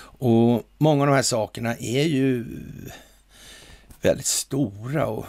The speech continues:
svårbegripliga, rent ut sagt. Hur är det egentligen med den här Genèvekonventionen? Hur är det egentligen med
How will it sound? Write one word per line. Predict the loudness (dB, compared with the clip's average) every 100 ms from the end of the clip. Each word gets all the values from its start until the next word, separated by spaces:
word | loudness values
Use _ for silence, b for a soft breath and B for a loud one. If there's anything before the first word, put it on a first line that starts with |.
| B B B B B B B B B B B B B B B
svårbegripliga, | -6 -2 -2 -2 -4 -2 -4 -2 -2
rent | -2 -10 -12 -14
ut | -10
sagt. | -10 -10 -14 -16 -16 B B B B B B _ B B B B
Hur | 2
är | 2 2
det |
egentligen | 2 2 -4 -6
med | -6
den | -6
här | -6
Genèvekonventionen? | -6 -6 -8 -10 -10 -10 -4 2
Hur | 4 6
är | 4 2
det |
egentligen | 0 0 -2 -2 0
med | -2 -2